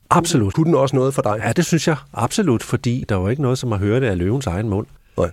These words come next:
Speaker 1: Nu er den jo efterhånden kommet en ny udgave her. Den var jo en bestseller, inden den blev overhalet af en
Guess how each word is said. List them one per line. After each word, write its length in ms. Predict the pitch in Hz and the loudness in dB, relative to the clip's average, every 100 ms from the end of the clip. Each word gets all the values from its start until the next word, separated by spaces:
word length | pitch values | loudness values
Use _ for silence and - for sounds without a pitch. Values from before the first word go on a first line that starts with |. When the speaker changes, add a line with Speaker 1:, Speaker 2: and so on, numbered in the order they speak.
| - - | -6 -8
Speaker 1:
Nu 220 | 101 110 | -2 2
er 80 | 104 | 2
den 100 | 101 | 2
jo 100 | 92 | 0
efterhånden 460 | 85 87 107 - | -2 -2 -2 -2
kommet 280 | - 95 101 | -4 -2 0
en 80 | 101 | 0
ny 140 | 110 | 0
udgave 440 | - 131 123 113 101 | 0 0 2 0 0
her. 120 | 110 | -2
Den 180 | 113 101 | -2 -2
var 60 | |
jo 80 | 98 | 0
en 80 | 98 - | -2 -2
bestseller, 560 | 151 - - 123 113 107 _ - | -2 0 2 4 2 0 _ -8
inden 220 | - 120 127 | -4 -2 -2
den 160 | 113 | -2
blev 120 | 104 | 0
overhalet 600 | 95 92 120 113 87 101 | 2 2 2 0 -2 -2
af 140 | 95 | -2
en 60 | 98 | -4